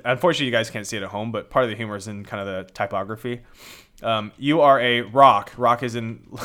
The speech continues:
<laughs> rock is in, uh, red font, all caps, like,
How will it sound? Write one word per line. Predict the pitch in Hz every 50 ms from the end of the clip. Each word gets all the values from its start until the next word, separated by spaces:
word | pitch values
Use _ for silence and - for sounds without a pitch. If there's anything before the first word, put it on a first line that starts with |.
| - -
<laughs> | 180 151 - - _ - - - - - - - -
rock | 127 127 135 135
is | 143 123 117
in, | 127 123 120 117
uh, | 92 110 110 107 104 104 101 98 95 - -
red | 131 131 135 131
font, | - - 117 113 117 110 110 95 - _ _ _
all | - 117 117 120
caps, | 120 - 123 107 104 104 - - - - -
like, | - 90 98 92